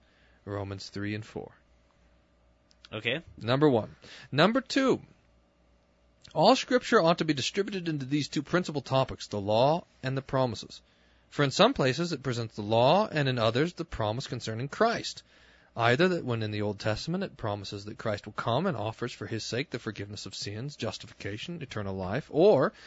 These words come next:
Speaker 1: when in the Gospel in the New Testament Christ himself, since he has appeared, promises the forgiveness of sins, justification, and eternal life.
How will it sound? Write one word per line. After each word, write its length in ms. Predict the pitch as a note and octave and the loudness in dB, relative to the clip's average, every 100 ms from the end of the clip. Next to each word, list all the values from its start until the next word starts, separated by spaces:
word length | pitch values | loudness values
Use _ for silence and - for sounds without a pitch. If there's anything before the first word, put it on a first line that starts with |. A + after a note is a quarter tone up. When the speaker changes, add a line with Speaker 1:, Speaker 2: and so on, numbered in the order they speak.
| - - | -20 -4
Speaker 1:
when 140 | C3 | 0
in 100 | B2+ | 2
the 60 | A#2+ | 2
Gospel 480 | A#2 E3+ G#3+ C3 C3 | 6 6 4 0 0
in 60 | |
the 180 | C3+ C3+ | 2 2
New 80 | C#4 | 2
Testament 500 | - G2+ - C3+ - | 0 -6 -8 -10 -10
Christ 380 | - B2+ C3+ - | 2 4 4 0
himself, 560 | D#3 - G#3 C#4 - _ - - | -6 -4 -4 -4 -10 _ -20 -20
since 220 | - C3 B2+ | -8 -4 0
he 80 | |
has 120 | B2+ C3 | 0 0
appeared, 420 | - - G#3+ C3+ | -4 -2 -2 -2
promises 520 | - C3+ B2 A#2+ G#2+ | -2 0 0 -4 -6
the 80 | G#2+ | -8
forgiveness 460 | A2+ A2 G#2+ G#2+ | -6 -4 -4 -6
of 100 | G#2 | -10
sins, 360 | - A#2 G#2 F#2+ | -6 -6 -6 -8
justification, 800 | - A#2 - - - G#2+ - G2 | -4 -4 -4 -14 -8 -8 -8 -12
and 120 | G2+ G#2+ | -12 -12
eternal 380 | - A2 G2+ | -10 -6 -6
life. 340 | F#2+ F#2 - | -6 -8 -12